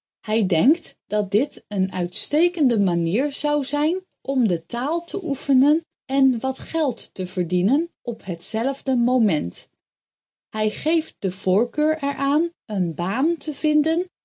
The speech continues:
die veel contact met mensen heeft. Dus is hij op zoek naar een positie in een bar aan het strand.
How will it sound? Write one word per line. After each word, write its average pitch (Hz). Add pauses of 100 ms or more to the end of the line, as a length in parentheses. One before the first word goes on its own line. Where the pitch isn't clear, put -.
(160)
die 185
veel 302
contact 196
met 294
mensen 269
heeft. 160 (540)
Dus 190
is 262
hij 208
op 185
zoek - (300)
naar 254
een 214
positie 247
in 202
een 160
bar 208 (140)
aan 240
het 247
strand. 160